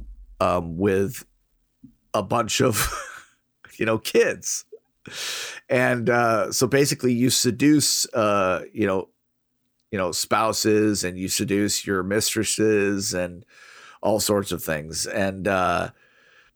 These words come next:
um, you can seduce female leaders. You can do all this stuff. It's one of the, the, the, uh, uh, powers that you have in this game. Well, apparently, uh, uh, the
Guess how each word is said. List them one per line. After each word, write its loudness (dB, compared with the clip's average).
um, 0
you 2
can 0
seduce 4
female 0
leaders. 4
You 2
can 0
do 4
all 4
this 0
stuff. -2
It's 0
one 2
of 0
the, 2
the, 2
the, 2
uh, 2
uh, 0
powers 0
that 0
you 0
have 0
in -2
this -2
game. -2
Well, 4
apparently, 0
uh, 2
uh, 0
the 0